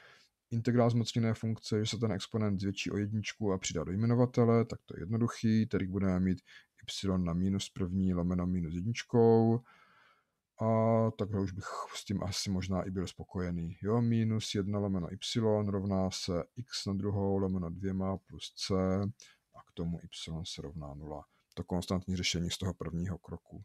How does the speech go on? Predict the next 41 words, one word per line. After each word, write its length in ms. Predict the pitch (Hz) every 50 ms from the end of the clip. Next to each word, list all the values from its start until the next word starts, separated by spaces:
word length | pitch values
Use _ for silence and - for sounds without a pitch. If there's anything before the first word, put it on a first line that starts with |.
| - -
Jo? 120 | 107 123 127 - - - - - _ _ -
Někomu 320 | 104 110 - - 117 113
by 80 | 113 110
to 100 | 113 117
možná 300 | 110 107 107 117 107 104
třeba 200 | - - 107 107
mohlo 200 | 107 107 110 107
trošičku 600 | - - - - 104 - - - - 104 90 -
vadit, 400 | 90 95 107 107 110 113 107 107
že 280 | 104 107 104 101 98 - - - - - _ _
to 100 | - 98
řešení 440 | 101 107 - - - 104 104 104 101
nemám, 440 | 104 98 98 101 101 101 101 92
eh, 160 | - - - 104 104 98 95 95 98 95 95 92
v 180 | 104 - - - -
explicitním 640 | 123 - - - 113 - - 107 - - 95 87 85
tvaru, 400 | - 92 90 92 107 113 123 117
že 100 | 107 95
to 140 | - 95
nemám 480 | 95 98 98 98 95 92 92 95 95 95
ve 80 | 95 92
tvaru 320 | - - 98 98 104 98
y 460 | 98 95 - - - 98 98 87 90
rovná 360 | 92 90 95 104 98 98 98
se 200 | 98 - - -
a 80 | - 98
tak 240 | - - 85 85 90
dál, 360 | 95 101 104 107 113 113 117 - - - - - _ _
tak 160 | - 101 101
ono 140 | 110 113 117
by 100 | 117 117
to 80 | 117 107
taky 220 | - - - -
nebylo 280 | 107 107 110 120 117 113
těžký, 580 | - 120 - - - - - 113 113 113 110
stačilo 400 | 107 - - - - - 101 101
by 140 | 98 104 101
tu, 280 | - - 104 101 101 - _ - - - _ _ _ _ _ _ _ _ _ _ _ _ _ _ _ _ _ _ _ _ _
když 220 | - 98 101 - -
mám, 360 | 110 101 101 101 101 101 104
eh, 600 | - 95 98 101 98 98 98 98 98 104 104